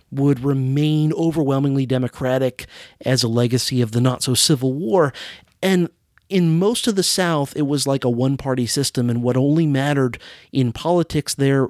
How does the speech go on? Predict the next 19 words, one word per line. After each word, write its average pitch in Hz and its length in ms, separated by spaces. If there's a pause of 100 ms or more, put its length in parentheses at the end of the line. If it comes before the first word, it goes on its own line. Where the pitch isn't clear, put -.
was 123 440 (100)
the 120 280
Democratic 127 560
primary. 120 600 (760)
The 147 180
only 196 320
areas 165 400
of 143 140
the 135 60
South 143 360
where 131 100
there 131 140
was 123 240
anything 147 400
like 127 220
a 123 40
viable 127 600
Republican 139 520
Party 147 440